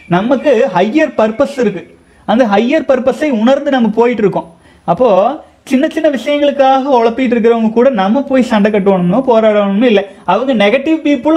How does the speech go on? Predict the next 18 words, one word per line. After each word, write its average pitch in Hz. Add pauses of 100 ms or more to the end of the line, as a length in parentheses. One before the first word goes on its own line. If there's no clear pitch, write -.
அப்படின்னு 262
கண்டுபிடிக்கிற 269
அளவுக்கான 277
சக்தி 240
உங்ககிட்ட 240
இருக்கு. 170 (100)
ஆனா 220
அவங்களுக்கு 247
நீங்க 226
பாசிட்டிவா 226
நெகட்டிவான்னு 208
கண்டுபிடிக்கும் 202
ஆற்றல் 185
கிடையாது. 190 (320)
அவங்க 202
எல்லார்கிட்டயும் 254
அப்படிதான் 196
இருப்பாங்க. 165